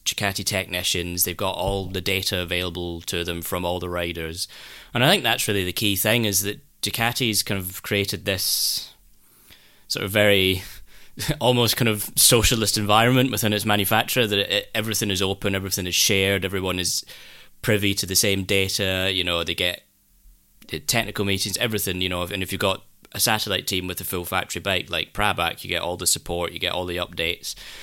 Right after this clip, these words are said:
And that's really been the key thing. Yes, Honda and Yamaha take, you know, not really taking a step forward has opened the gap, but Ducati was already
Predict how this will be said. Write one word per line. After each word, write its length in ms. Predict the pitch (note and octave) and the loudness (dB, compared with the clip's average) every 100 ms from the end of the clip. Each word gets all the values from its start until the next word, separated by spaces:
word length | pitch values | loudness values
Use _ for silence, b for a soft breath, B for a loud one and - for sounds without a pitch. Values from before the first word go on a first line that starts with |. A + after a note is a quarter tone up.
| B B B - | B B B -4
And 340 | A#2 A2+ G#2+ | 0 0 -2
that's 560 | A2 - A2 C3 C#3+ - | -6 -6 0 0 0 0
really 260 | G2+ G2 F#2+ | 0 2 0
been 440 | F#2+ F#2+ F2+ F#2 | 0 -2 -4 -4
the 100 | F#2 | -4
key 240 | - G2 | 0 0
thing. 260 | F#2 G#2+ G2+ | 2 2 2
Yes, 540 | G2 A2 A#2 A2+ - - | 2 2 4 2 0 0
Honda 340 | A2+ G#2 G#2 | 0 0 2
and 80 | G2 | 2
Yamaha 500 | G2+ G2 G2 F#2+ F#2 | 2 0 0 0 0
take, 260 | G2+ F#2 - | -2 -2 -4
you 100 | F2+ | -4
know, 140 | F2+ | -2
not 180 | F2+ G2 | 0 -2
really 180 | F#2+ F#2+ | 0 0
taking 340 | - G2 F#2 F2+ | 2 0 0 0
a 40 | |
step 280 | - F#2 - | 0 0 -2
forward 520 | F2+ F2 F2+ F2+ F2 - - - - _ - | -2 -2 -2 -4 -4 -6 -10 -20 -20 _ -6
has 160 | A2+ - | -2 0
opened 340 | A2+ G#2+ F#2+ | -2 -2 -4
the 60 | F2+ | -2
gap, 520 | G2+ B2 - - - _ - | 0 0 0 -6 -20 _ -2
but 320 | G#2 - - | -2 -2 -8
Ducati 500 | - - A2+ - G#2 | -6 0 0 0 -2
was 160 | G2 G2 | -2 0
already 800 | F#2+ F#2 F#2+ F#2 F#2+ F2+ F2 | 0 0 0 0 -2 -4 -8